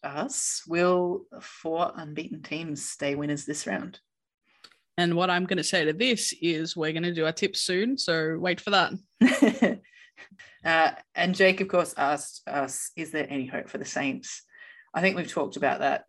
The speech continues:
Speaker 1: a fair bit already in this podcast, um, but as a Saints fan, I really hope so. If it's not gonna be the year that they win a lot of games, I really hope it's the year that they build a lot of foundations.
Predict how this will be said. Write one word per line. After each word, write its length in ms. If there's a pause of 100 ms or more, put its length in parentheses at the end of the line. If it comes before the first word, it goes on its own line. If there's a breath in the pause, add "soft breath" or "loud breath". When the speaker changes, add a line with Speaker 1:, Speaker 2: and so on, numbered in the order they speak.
Speaker 1:
a 80
fair 260
bit 380
already 320
in 80
this 160
podcast, 800 (160)
um, 400
but 100
as 160
a 60
Saints 440
fan, 440 (100)
I 100
really 280
hope 240
so. 300 (680 loud breath)
If 140
it's 100
not 200
gonna 180
be 340
the 160
year 560
that 220
they 100
win 200
a 60
lot 140
of 80
games, 420
I 80
really 360
hope 240
it's 160
the 100
year 400
that 140
they 120
build 380
a 80
lot 140
of 80
foundations. 580